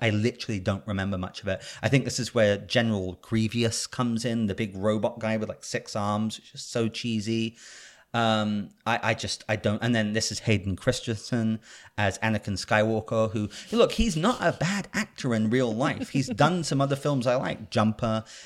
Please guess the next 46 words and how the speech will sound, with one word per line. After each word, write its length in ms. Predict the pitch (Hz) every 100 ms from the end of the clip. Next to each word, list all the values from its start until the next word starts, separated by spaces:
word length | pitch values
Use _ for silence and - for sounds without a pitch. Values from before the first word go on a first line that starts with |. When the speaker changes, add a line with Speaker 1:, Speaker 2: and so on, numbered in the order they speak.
| -
Speaker 1:
You 80 | 135
know, 80 | 104
everyone's 460 | 107 113 110 110
defense 380 | - - 113 -
against 260 | 107 107 -
him 100 | 98
is 160 | 92 -
he's 180 | - 120
amazing 400 | 104 104 101 101
in 100 | 95
Shattered 380 | 90 107 - 95
Glass, 360 | 104 101 - - -
and 100 | 170
he 120 | 214
is. 180 | 196 - - -
There 140 | -
is 100 | 330
actually 280 | - 262 131
a 40 |
few 320 | 117 - 139 -
other 180 | 131 123
movies 440 | 117 127 110 101 -
other 160 | 127
than 200 | 113 107
Shattered 340 | 98 104 - 95
Glass 280 | 107 104 -
that 120 | 101
Hayden 260 | 127 113
Christensen 640 | - 127 - 113 110 123 110
has 220 | 123 123 104
done 220 | 98 98
that 100 | 104
he 140 | 110
likes, 420 | 101 92 98 - - - - - 139
um, 280 | 123 113 113
that 140 | 120 107
he's 160 | 110
good 160 | - 104
in, 160 | 98
sorry. 320 | 95 104 98 98
But, 160 | 127 123
um, 360 | 120 117 117 - -
he's 280 | - 160
just 280 | - 110 -
so 160 | 131 113
wooden 720 | 110 95 101 104 120 156 208